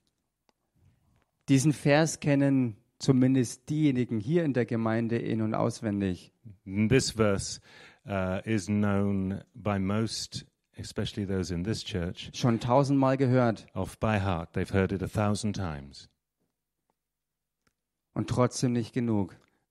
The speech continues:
Speaker 2: And this is still not enough.
Speaker 1: Der vertraute Umgang des Herrn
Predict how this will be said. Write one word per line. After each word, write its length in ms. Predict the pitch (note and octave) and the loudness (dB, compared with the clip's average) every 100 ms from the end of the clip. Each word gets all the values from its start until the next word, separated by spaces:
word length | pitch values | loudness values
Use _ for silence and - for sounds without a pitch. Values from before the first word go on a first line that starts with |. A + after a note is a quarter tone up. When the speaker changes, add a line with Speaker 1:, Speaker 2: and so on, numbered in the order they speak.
| - | -12
Speaker 2:
And 340 | G#2 F#2 F2+ - - | -6 -4 -6 -8 -14
this 500 | F2+ F#2 G2 F#2 - | -12 -6 -6 -6 -8
is 220 | - - | -8 -8
still 340 | - A2 G#2 F#2 | 0 2 2 2
not 360 | F2 F2+ G2 | 0 0 0
enough. 420 | G#2 F2 C#2+ - - - _ _ _ _ _ _ _ _ _ _ _ _ _ _ _ _ _ _ _ _ _ _ _ _ _ _ _ _ | 2 0 -2 -10 -20 -20 _ _ _ _ _ _ _ _ _ _ _ _ _ _ _ _ _ _ _ _ _ _ _ _ _ _ _ _
Speaker 1:
Der 120 | A#2+ A2+ | 0 2
vertraute 840 | - A#2+ - B2 F#3 G3 - F#3 | 4 2 2 4 6 4 4 2
Umgang 560 | E3+ E3+ D3+ C3+ A#2 | 4 4 2 2 0
des 240 | A2+ A2 - | -2 -2 0
Herrn 400 | A#2+ A2 G2 | 2 2 0